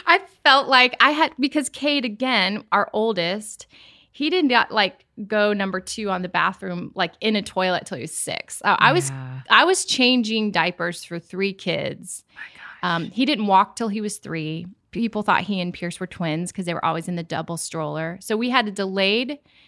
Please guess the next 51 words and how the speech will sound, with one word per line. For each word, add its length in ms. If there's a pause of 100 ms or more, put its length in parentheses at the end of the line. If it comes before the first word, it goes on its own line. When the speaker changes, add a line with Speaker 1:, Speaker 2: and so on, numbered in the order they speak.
(200)
Speaker 1:
Cade, 520 (280)
and 160
then 140
Kennedy, 600
you 140
know, 160
she's 260
just 160
running 340
around 240
at 100
ten 160
Speaker 2:
Right. 100
Speaker 1:
months, 260
and 240
an 120
accelerated 720
Speaker 2:
<laughs> 20
Speaker 1:
Kennedy. 460 (260)
So 140
I 100
felt 340
like 300
I 100
had 200
triplets 600
at 120 (160)
Speaker 2:
Yes. 80
Speaker 1:
one 220
point. 380
I 160
was 120
like, 160
Speaker 2:
Yes. 240
Speaker 1:
"I 280
think 200
we're 100
good." 380
Speaker 2:
Who 80
Speaker 1:
We're 80
Speaker 2:
were, 80
Speaker 1:
good. 80
Speaker 2:
like, 200
four 300
years 260
old. 300
Speaker 1:
Yeah. 200
Speaker 2:
It 40
felt 160
like, 160
probably, 240